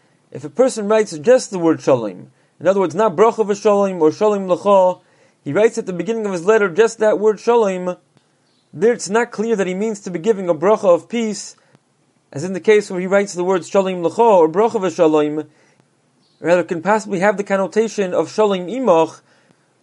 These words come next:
HaKadosh Baruch Hu should be with you. In that case, it is being used as the Shem Hashem.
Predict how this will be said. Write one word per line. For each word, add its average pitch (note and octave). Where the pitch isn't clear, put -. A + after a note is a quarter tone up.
HaKadosh F#3
Baruch G3
Hu F#3+
should E3+
be A3+
with G#3+
you. F3
In C#3+
that G#3
case, F#3+
it F3+
is A#3+
being G3
used F3+
as E3
the E3
Shem E3+
Hashem. D3+